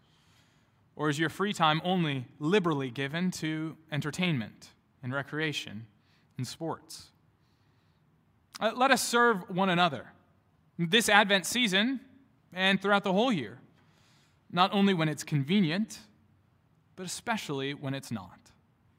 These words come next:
And Christian, are you generous with your finances? You know, Christ became poor that we might become rich in him. Is your attitude towards money primarily one of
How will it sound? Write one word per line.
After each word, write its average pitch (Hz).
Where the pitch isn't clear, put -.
And 190
Christian, 220
are 208
you 208
generous 226
with 233
your 233
finances? 202
You 175
know, 175
Christ 185
became 165
poor 170
that 151
we 156
might 156
become 151
rich 165
in 175
him. 151
Is 208
your 233
attitude 220
towards 196
money 202
primarily 190
one 175
of 156